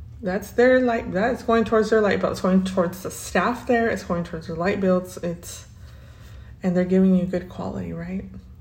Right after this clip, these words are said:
I remember, uh, in Tucson, I would see, like, some restaurants buying at, at some other restaurants. They would go directly to the stores. There was no shipment of trucks and,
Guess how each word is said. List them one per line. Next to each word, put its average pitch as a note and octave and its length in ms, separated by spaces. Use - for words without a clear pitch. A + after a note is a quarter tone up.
I G3+ 40
remember, F#3 520
uh, F3+ 840
in F3 120
Tucson, F#3 360
I F#3 100
would F3 200
see, G3 300
like, F3 200
some F#3 240
restaurants G3 440
buying G3 420
at, E3+ 220
at E3 280
some F#3+ 160
other A3 240
restaurants. E3+ 560
They G3 80
would F#3+ 160
go A3 120
directly G3+ 440
to G#3+ 80
the G3+ 140
stores. G3 360
There F#3+ 100
was G3 140
no G3 160
shipment G3+ 500
of G3 140
trucks - 460
and, G3+ 260